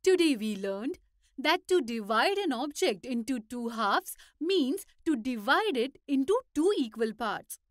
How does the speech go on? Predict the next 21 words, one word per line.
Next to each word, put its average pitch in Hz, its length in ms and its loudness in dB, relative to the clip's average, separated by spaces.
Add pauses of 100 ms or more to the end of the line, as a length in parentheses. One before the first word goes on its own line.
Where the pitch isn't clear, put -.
(600)
Some 427 340 -4 (120)
objects 370 480 -2
can 302 300 -2
be 370 140 2
counted 262 640 -4
and 240 220 -4
divided 262 580 -2
into 240 320 -4 (100)
halves. 240 420 -2 (840)
Like 254 280 0
Vandana 285 680 0
had 302 300 0 (200)
four 330 300 -2
sandwiches, 220 800 -4 (180)
so - 220 -6
we 226 420 0
counted 247 640 -2
them 294 280 0 (120)
and 240 180 0 (120)
divided 220 680 2
them. 180 320 -8